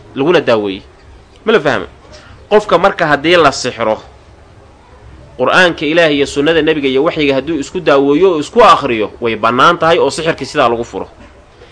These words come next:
Laakiin haddii la yidhaahdo, "Asba wuu sixree, sixir kalaan ku furayaa. Sixir baan sixir ku furayaa,"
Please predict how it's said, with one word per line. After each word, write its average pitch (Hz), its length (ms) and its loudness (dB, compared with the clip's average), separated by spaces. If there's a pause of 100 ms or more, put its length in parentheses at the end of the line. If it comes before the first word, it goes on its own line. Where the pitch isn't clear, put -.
(420)
Laakiin 151 420 2
haddii 175 220 0
la 196 80 2
yidhaahdo, 143 280 2
"Asba 135 220 -2
wuu 170 180 0
sixree, 131 340 -2
sixir 185 280 -2
kalaan 147 220 2
ku 151 100 -8
furayaa. 95 400 -4 (1000)
Sixir 170 300 -2
baan 147 160 2
sixir 202 240 0
ku 190 100 -4
furayaa," 117 380 -2